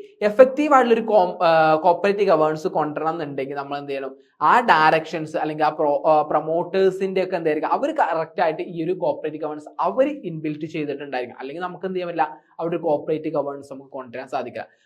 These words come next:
അതുകൊണ്ട് തന്നെ ഈ പ്രൊമോട്ടേഴ്സും ഫൗണ്ടർക്കും എന്താണ്, ഈ കോർപ്പറേറ്റ് ഗവേണൻസ് എസ്റ്റാബ്ലിഷ് ചെയ്യുന്നതിൽ വളരെ വലിയൊരു പങ്കാണ്. കാരണം ആ തുടക്കം തൊട്ട് അത് ചെയ്ത് വന്നാൽ മാത്രമേ ആ ഒരു ഗുഡ് പ്രാക്ടീസ് നമുക്ക് കൊണ്ടുവരാൻ സാധിക്കുകയുള്ളൂ.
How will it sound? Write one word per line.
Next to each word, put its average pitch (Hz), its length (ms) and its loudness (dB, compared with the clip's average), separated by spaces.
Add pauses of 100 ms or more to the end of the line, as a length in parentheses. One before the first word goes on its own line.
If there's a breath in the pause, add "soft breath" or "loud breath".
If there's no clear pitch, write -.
(120)
അതുകൊണ്ട് 247 300 -2
തന്നെ 254 120 -8
ഈ 220 320 -10
പ്രൊമോട്ടേഴ്സും 190 800 2
ഫൗണ്ടർക്കും 165 580 0
എന്താണ്, 147 300 -4
ഈ 143 180 -10
കോർപ്പറേറ്റ് 208 560 -4
ഗവേണൻസ് 160 480 -6
എസ്റ്റാബ്ലിഷ് 151 500 -8
ചെയ്യുന്നതിൽ 151 380 -8 (280 loud breath)
വളരെ 208 300 0
വലിയൊരു 185 400 -2
പങ്കാണ്. 147 440 -4
കാരണം 196 200 -10 (160)
ആ 196 220 0
തുടക്കം 196 420 2
തൊട്ട് 247 220 0
അത് 202 80 -2
ചെയ്ത് 185 280 -4
വന്നാൽ 165 300 -6
മാത്രമേ 170 320 -4
ആ 143 60 -2
ഒരു 156 260 -6 (240 loud breath)
ഗുഡ് 254 280 -4
പ്രാക്ടീസ് 175 580 2
നമുക്ക് 196 300 -8
കൊണ്ടുവരാൻ 131 580 -10
സാധിക്കുകയുള്ളൂ. 107 720 -8